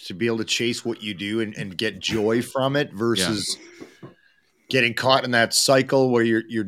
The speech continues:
Speaker 1: and I know Ray, Ray Rout's watching this, and, and he, if you don't, if you haven't seen Ray's shit, you should check it out 'cause it's fucking captivating.
Speaker 2: Yeah.
Speaker 1: Not just his sports stuff, all the job skill stuff that he does.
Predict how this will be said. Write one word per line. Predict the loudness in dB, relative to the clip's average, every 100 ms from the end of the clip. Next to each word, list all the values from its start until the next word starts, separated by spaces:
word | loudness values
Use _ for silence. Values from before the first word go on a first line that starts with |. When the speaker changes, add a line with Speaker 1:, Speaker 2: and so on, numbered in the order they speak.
| -4
Speaker 1:
and | -4 0
I |
know | 4
Ray, | 4 8 8 8 2 -2
Ray | 2 4
Rout's | 4 2 0
watching | 2 4 2 -2
this, | -4 -6 -8 -8
and, | -8 -8 -8
and | -8 -6
he, | -6
if | -6 0
you | 2
don't, | 2 0
if | -6 4
you | 8
haven't | 8 6
seen | 2 4
Ray's | 4 4 4
shit, | 4 4 4 4
you | -2
should | -2 -2
check | 0 0 0
it |
out | -2 -2
'cause | -6
it's | -12 -14 -18 -10 0
fucking | 0 0 -8 -8
captivating. | -2 0 0 -4 -4 -4 -6 -20 _ _
Speaker 2:
Yeah. | -6 -6 _ 0
Speaker 1:
Not | 4 6
just | 4 0
his | 2
sports | 0 2 2 2
stuff, | 0 0 0 -2
all | 0 0 0
the | 0
job | 4 4 2
skill | -2 0 0
stuff | 0 0 0
that | 0
he | 0
does. | 2 2 2 -2